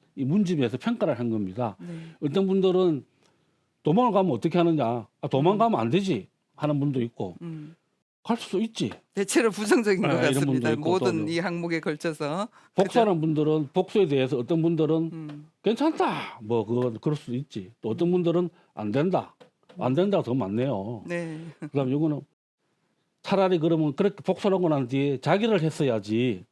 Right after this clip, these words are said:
Speaker 2: 그렇죠.
Speaker 1: 이 두 사람은
Speaker 2: 어,
Speaker 1: 그렇게
Speaker 2: 원수 갖고 끝을
Speaker 1: 예.
Speaker 2: 냈어야 된다.
Speaker 1: 그리고 또 충성심에 대해서는 막 "괜찮다." 이런 분도 이-, 하여튼 이 각자의 처지에 따라서
Speaker 2: 네.
Speaker 1: 그 어려서의 행동에 대해서 평가하는 게 다 틀리다는 겁니다.
Speaker 2: 네.
Speaker 1: 특히 이 중에서 우리가 눈여겨봐야 될 게 이, 이분.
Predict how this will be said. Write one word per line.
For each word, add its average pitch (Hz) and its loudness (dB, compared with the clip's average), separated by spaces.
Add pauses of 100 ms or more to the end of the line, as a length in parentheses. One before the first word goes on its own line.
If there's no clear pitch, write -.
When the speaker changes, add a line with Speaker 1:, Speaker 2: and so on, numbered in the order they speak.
Speaker 2:
그렇죠. 165 -10
Speaker 1:
이 156 -4
두 110 -6
사람은 127 0
Speaker 2:
어, - -6
Speaker 1:
그렇게 139 0
Speaker 2:
원수 190 -2
갖고 175 -2
끝을 208 -4
Speaker 1:
예. 170 -2
Speaker 2:
냈어야 151 -4
된다. 147 -6 (340)
Speaker 1:
그리고 170 -4
또 151 -4 (440)
충성심에 165 2
대해서는 131 -2 (460)
막 107 -6 (440)
"괜찮다." 117 -6
이런 131 -2
분도 123 -6
이-, 165 -4 (380)
하여튼 214 -2
이 240 0 (360)
각자의 233 2
처지에 190 0
따라서 151 0
Speaker 2:
네. 156 -10 (420)
Speaker 1:
그 156 2
어려서의 175 2
행동에 214 2
대해서 131 0
평가하는 190 -2
게 147 -2
다 262 -2
틀리다는 143 0
겁니다. 95 -4
Speaker 2:
네. 156 -10
Speaker 1:
특히 196 -4
이 180 -2
중에서 202 0
우리가 143 0
눈여겨봐야 151 2
될 117 -6
게 185 -4
이, 170 -6
이분. 135 -4